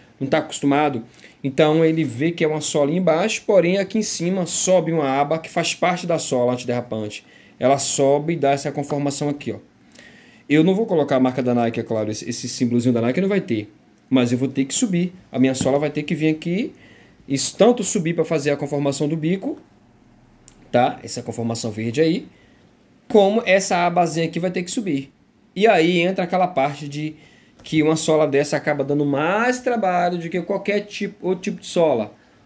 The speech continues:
comum, tá? Mas eu vou fazer esse serviço, vou mostrar pra vocês como é que ficou o resultado. Nosso trabalho não faz isso aqui, ó,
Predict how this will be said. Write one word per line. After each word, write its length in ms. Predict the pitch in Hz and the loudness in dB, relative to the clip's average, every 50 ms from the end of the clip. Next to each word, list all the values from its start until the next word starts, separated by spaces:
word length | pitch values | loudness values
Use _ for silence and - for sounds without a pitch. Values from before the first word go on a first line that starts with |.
| _ _ | _ _
comum, 440 | - 156 160 143 131 120 113 107 110 - - _ _ _ _ - | -2 0 2 2 2 2 0 0 -2 -6 -12 _ _ _ _ -2
tá? 160 | 110 117 - - - - - _ | -2 -2 -2 -4 -10 -20 -10 _
Mas 180 | - 143 151 147 | 0 2 2 2
eu 60 | 151 | 0
vou 80 | 165 | 0
fazer 240 | - - 175 175 185 | 0 0 0 0 0
esse 80 | 175 180 | 0 0
serviço, 560 | 185 165 135 117 127 143 156 - - 180 - - - - - - | 0 0 0 0 0 0 -2 -2 -6 -8 -10 -14 -20 -20 -6 -2
vou 100 | 156 180 | 0 2
mostrar 240 | 185 180 175 - 170 | 2 2 2 0 0
pra 120 | 165 160 | 0 0
vocês 320 | 156 151 143 - 151 - - | -2 -2 -4 -4 -6 -4 -4
como 120 | 147 139 | -4 -4
é 40 | 135 | -4
que 60 | - | -6
ficou 200 | - - - 131 | -8 -6 -4 -2
o 20 | 135 | -2
resultado. 500 | 135 123 123 - 110 98 98 95 95 92 - - - - - - - _ _ 139 | -2 -4 -4 -4 -4 -4 -4 -8 -10 -14 -20 -20 -20 -20 -20 -20 -20 _ _ 2
Nosso 540 | 147 156 160 165 190 254 339 - - 320 | 4 6 6 6 6 6 4 0 -2 -2
trabalho 840 | 254 285 269 185 147 131 127 131 135 139 143 143 160 190 233 262 - - | 0 0 0 2 2 2 2 2 2 2 2 2 0 0 -2 -2 -4 -2
não 320 | 151 156 151 156 185 233 | -2 0 2 2 2 0
faz 280 | 226 - - 156 160 165 | 0 0 0 2 2 0
isso 160 | 175 175 - | 0 -2 -4
aqui, 240 | 226 - - - 127 | -6 -6 -4 -2 -2
ó, 120 | 110 117 | -2 -4